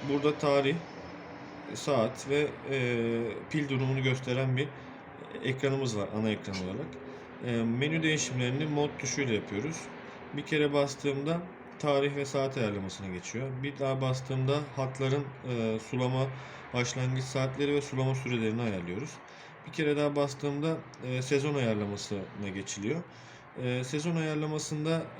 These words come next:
e, ekran mevcutken, e, resetleme işlemi yapıyoruz.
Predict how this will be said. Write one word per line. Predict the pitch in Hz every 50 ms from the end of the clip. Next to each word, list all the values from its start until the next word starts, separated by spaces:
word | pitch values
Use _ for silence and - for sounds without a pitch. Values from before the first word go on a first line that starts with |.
| 120 127
e, | 123 120 117 117 117 113 113 - - - 117
ekran | 117 117 - 143 143 139 135 135 - - - - - - -
mevcutken, | 117 120 123 123 123 160 165 - - 123 123 165
e, | 170 - - - - - - - - 110 113 107 104 104 101 98 98
resetleme | 113 117 113 120 110 107 110 107 104 101
işlemi | 98 - - 110 113 131
yapıyoruz. | 131 131 131 147 143 139 151 160 - -